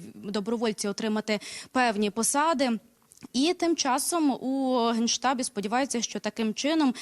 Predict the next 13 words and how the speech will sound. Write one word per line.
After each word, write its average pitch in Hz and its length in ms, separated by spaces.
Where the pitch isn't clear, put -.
збільшиться 269 800
потік 240 380
добровольців. 202 640
Адже 202 200
чому, 269 320
власне, 262 380
виникла 247 420
потреба 226 680
застосовувати 220 800
таке 214 220
нове 202 180
правило? 262 480
Адже 220 360